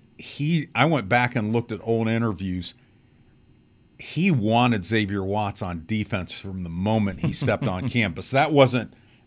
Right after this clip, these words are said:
Speaker 1: after he became an All-American. That's when he got moved to linebacker. He's like, "We've been trying to get him over to this side of the ball, uh, because we think he's got a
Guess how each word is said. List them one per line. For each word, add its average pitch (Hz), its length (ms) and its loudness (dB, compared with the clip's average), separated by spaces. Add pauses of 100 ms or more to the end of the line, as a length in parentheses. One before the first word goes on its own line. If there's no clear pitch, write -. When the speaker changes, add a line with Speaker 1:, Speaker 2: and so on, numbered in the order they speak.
(140)
Speaker 1:
after 135 380 4
he 120 80 0
became 110 400 -2
an 104 80 -4
All-American. 101 720 -2
That's 131 280 -2
when 104 140 -4
he 101 80 -4
got 101 240 -2
moved 104 260 -2
to 107 80 -4
linebacker. 95 640 -4
He's 85 160 -10
like, 87 240 -10
"We've 117 180 0
been 92 140 -6
trying 104 240 -4
to 92 40 -6
get 92 180 -4
him 92 140 -6
over 92 220 -6
to 90 80 -8
this 95 180 -6
side 92 280 -6
of 80 60 -14
the 85 60 -10
ball, 90 460 -4 (640)
uh, 90 140 -4
because 92 400 -4
we 98 120 -2
think 90 280 -8
he's 92 200 -8
got 90 160 -6
a 78 120 -10